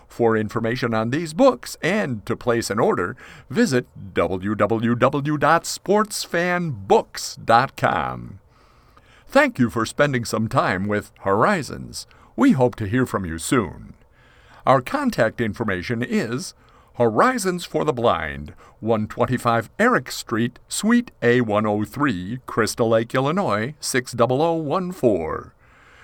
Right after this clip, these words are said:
Telephone eight one five, four four four, eight eight hundred. Website,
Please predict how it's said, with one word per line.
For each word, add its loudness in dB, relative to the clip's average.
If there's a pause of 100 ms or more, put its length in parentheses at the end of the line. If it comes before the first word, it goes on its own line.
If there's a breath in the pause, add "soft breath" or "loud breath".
(180 soft breath)
Telephone 0
eight 0
one -2
five, -4 (120)
four -2
four -2
four, -2 (260 soft breath)
eight 0 (120)
eight 0
hundred. -2 (600 soft breath)
Website, 0